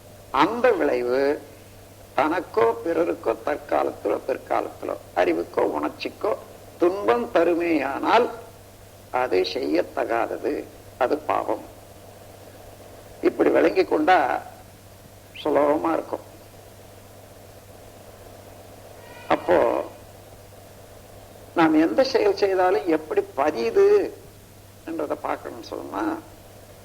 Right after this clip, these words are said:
ஆ, இப்போ மூன்று வயதுல இருந்து இன்று வரையில நடந்த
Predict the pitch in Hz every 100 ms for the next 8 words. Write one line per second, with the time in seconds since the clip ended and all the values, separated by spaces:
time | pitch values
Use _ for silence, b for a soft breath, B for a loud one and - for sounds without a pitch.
0 | - - - - - - - - - -
1 | 143 127 135 - 208 - 165 147 170 226
2 | 240 208 208 196 190 - - - - 185
3 | 208 233 208 180 160 208 170 160 160 147
4 | 170 175 135 - - - - B B B
5 | B B - - - - - - 156 170
6 | 180